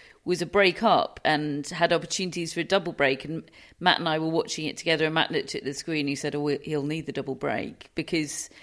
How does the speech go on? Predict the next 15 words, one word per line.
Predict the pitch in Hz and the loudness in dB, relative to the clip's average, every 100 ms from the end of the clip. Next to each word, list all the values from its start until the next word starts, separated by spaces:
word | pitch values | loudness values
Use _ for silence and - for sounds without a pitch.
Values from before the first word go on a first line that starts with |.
| - _ | -20 _
as | 165 160 165 | 0 0 -2
we | |
said | 160 165 160 | 0 2 2
previewing | 190 214 160 147 139 139 | 2 2 2 0 0 -2
this | 135 - | -6 -4
match, | 127 92 - - - _ - - _ _ _ _ _ - | -2 -2 -4 -8 -10 _ -20 -20 _ _ _ _ _ -4
Diego | 165 185 202 214 | 6 6 8 4
Schwartzman | - 180 - 170 165 | 2 -2 -2 -6 -2
gets | 165 - | 0 0
broken | - 165 160 160 175 156 | -2 4 4 4 0 -4
routinely | 151 151 - - 165 156 135 135 113 | -4 -6 -8 -6 -4 -2 -4 -4 -6
by | - 147 | -2 -2
Novak | 151 143 139 - - | 0 0 0 -4 -4
Djokovic. | 156 - - 55 - - 135 | -6 -6 -8 -8 -10 -8 -4
And | 135 143 139 | -4 -4 -8